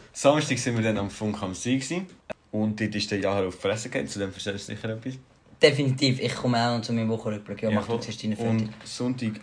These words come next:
Speaker 1: habe ich chillig gemacht. Und dann, äh, Montag habe ich Schule angefangen. Und, äh, ich habe Hälfte,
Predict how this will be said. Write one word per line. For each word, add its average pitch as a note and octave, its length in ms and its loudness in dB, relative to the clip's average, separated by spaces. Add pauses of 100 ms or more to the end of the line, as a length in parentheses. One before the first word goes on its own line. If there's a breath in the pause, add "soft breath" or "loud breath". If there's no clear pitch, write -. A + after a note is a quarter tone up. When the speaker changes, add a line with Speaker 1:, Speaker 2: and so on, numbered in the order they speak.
Speaker 1:
habe G#2+ 160 -4
ich G#2 140 -10
chillig C#3 440 0
gemacht. C#3 360 -2 (280)
Und G#2+ 140 -8
dann, A2+ 200 2
äh, A2 240 2 (680 loud breath)
Montag G2 320 -2
habe F#2 100 -2
ich - 60 -6
Schule G#2 220 2
angefangen. C3+ 320 0 (1400)
Und, G#2+ 520 2 (440)
äh, F#2 440 0
ich F2+ 120 -12
habe F2 240 -4 (220)
Hälfte, F#2 360 -12